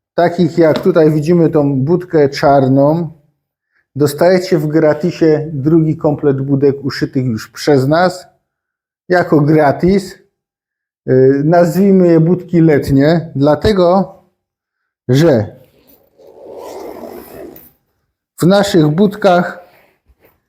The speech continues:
jest dodatkowy panel, y, dodatkowy panel wentylacyjny.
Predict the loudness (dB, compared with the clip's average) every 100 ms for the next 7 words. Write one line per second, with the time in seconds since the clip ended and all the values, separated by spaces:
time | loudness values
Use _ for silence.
0 | _ _ _ -20 _ 0 2 0 -6 -16
1 | -6 0 2 0 0 0 0 2 0 0
2 | -4 -20 _ _ _ _ _ _ _ _
3 | _ _ _ _ _ -2 2 2 4 2
4 | 0 -4 -14 _ _ _ _ _ _ _
5 | _ _ -2 2 2 2 2 2 0 0
6 | 0 2 2 4 2 2 0 2 0 0
7 | -2 0 0 -2 -6 -6 -8